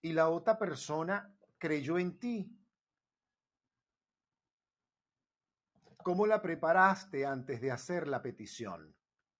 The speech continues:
En este breve ejercicio, has sido por un momento el observador de ti mismo, que es una manera de aumentar tu inteligencia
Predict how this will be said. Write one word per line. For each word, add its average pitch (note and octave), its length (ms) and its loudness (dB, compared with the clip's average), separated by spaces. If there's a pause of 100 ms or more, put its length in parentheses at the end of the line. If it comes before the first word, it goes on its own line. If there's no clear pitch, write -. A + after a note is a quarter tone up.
(1700)
En D#3 160 -2
este F3+ 240 0
breve F#3+ 360 2
ejercicio, C#3+ 920 -8 (840)
has F#3 320 6 (100)
sido D3 520 -4
por C3+ 160 -4
un C#3+ 120 -4
momento D#3+ 460 -4
el D#3 80 -2
observador C#3+ 680 -2
de D#3+ 140 -4
ti E3+ 180 -10
mismo, F3 680 -2 (560)
que D#3+ 240 -6
es F#3 400 2
una D3+ 180 -2
manera D3+ 400 -2
de D3 120 -2
aumentar C#3 880 0
tu B3+ 320 -2
inteligencia D3+ 1600 -4